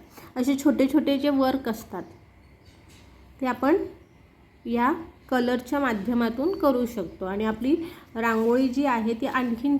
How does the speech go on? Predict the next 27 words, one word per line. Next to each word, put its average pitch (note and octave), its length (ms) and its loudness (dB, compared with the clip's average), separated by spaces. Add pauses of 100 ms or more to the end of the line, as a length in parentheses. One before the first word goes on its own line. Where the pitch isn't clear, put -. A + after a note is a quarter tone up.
छान B3 200 -4
उठावदार A#3+ 720 -4
दिसायला A3 440 -4
आपल्याला A3 500 -4
मदत B3+ 380 0
होते. F3+ 220 -6
आता F#3+ 200 -6
हे A3 80 0
बघा, F3+ 240 -4
हे F#3+ 200 -2
छोटे A#3+ 400 -2
छोटे C4 220 0
जे C#4 240 -4 (380)
डिझाईन्स B3 640 2
आपले B3+ 240 -4 (120)
तयार A#3+ 320 0
होतात A#3+ 360 -2
ना, G#3+ 160 -2 (760)
याच्यावरती A#3 380 0
आपण B3 240 -2
हे B3+ 80 6
बघा, G#3+ 220 0 (280)
अशा A#3 180 -4
पद्धतीने A#3+ 720 -2 (680)
अजून B3+ 380 0 (600)
कलर B3+ 280 2 (180)
वापरला C4+ 560 2